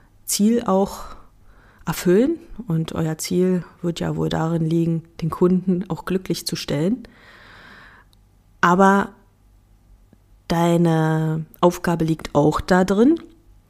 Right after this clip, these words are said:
zu gleichermaßen das Teamgefüge zu unterstützen, weil das ja ein Wechselspiel ist. Also ist es auch wichtig zu schauen, welche Regeln gibt ihr euch als Team. Und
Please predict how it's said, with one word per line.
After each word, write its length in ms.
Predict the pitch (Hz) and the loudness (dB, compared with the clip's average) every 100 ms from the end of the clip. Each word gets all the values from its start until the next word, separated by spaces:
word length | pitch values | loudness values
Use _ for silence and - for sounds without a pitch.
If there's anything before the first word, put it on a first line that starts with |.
| - - - | -20 -20 -12
zu 140 | - 170 | -2 0
gleichermaßen 840 | 170 160 180 214 160 151 180 208 | 2 0 2 2 2 2 0 0
das 200 | 196 - | -2 -4
Teamgefüge 680 | - 311 208 - 156 160 156 | 0 2 2 2 0 0 -2
zu 140 | - | -2
unterstützen, 800 | 151 160 156 - 147 - - 151 | -2 -2 -4 -4 -6 -4 -6 -4
weil 160 | 151 160 | -2 -2
das 160 | 156 | 0
ja 80 | 175 | 0
ein 180 | 170 175 | 0 0
Wechselspiel 640 | 190 - 156 - 151 151 | 0 -2 -4 -6 -6 -4
ist. 320 | - 135 - _ _ _ _ - - - - - - - - _ _ - | -4 -8 -12 _ _ _ _ -20 -20 -20 -20 -20 -20 -20 -20 _ _ 2
Also 260 | 170 196 | 4 6
ist 120 | 185 | 4
es 140 | 185 - | 4 0
auch 200 | 170 - | -2 0
wichtig 400 | 196 - 208 208 | 0 0 -4 -2
zu 160 | - | -4
schauen, 460 | 175 175 165 175 170 | -2 0 2 2 4
welche 500 | 156 170 196 185 170 | 2 2 0 0 2
Regeln 400 | 151 160 170 170 | 2 2 0 0
gibt 240 | 185 - | -2 -4
ihr 100 | - | -6
euch 240 | - 156 - | -6 -8 -8
als 220 | - - | -10 -10
Team. 320 | - - 147 - _ _ _ _ - - - - - - _ | -8 -6 -6 -12 _ _ _ _ -20 -20 -20 -20 -20 -20 _
Und 440 | 170 160 156 - | 2 2 0 -8